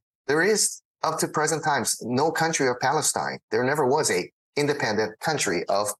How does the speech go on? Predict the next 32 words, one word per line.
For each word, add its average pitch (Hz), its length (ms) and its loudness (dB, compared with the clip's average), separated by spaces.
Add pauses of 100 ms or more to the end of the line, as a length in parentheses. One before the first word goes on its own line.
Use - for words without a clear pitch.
Palestine. 127 600 0 (380)
Palestine 147 480 0 (360)
has 120 220 0
not 147 220 0
achieved 113 560 -2
full 151 500 0
recognition 123 800 -2
as 120 400 0
a 98 160 -2
sovereign 107 560 0
independent 101 460 -2
state 85 360 -2
by 87 140 0
all 90 160 0
the 95 80 0
nations 85 480 -2
and 95 360 -2 (180)
the - 280 -4
international 95 600 -2
community 90 480 -2
and 87 160 -2
international 82 560 -2
organizations. - 920 -2 (340)
The - 80 -6
P 185 180 -2
L 160 160 4
O 175 140 2
continues 120 680 0
to 92 140 -4
fight 131 400 0
for 107 180 0
recognition 104 680 0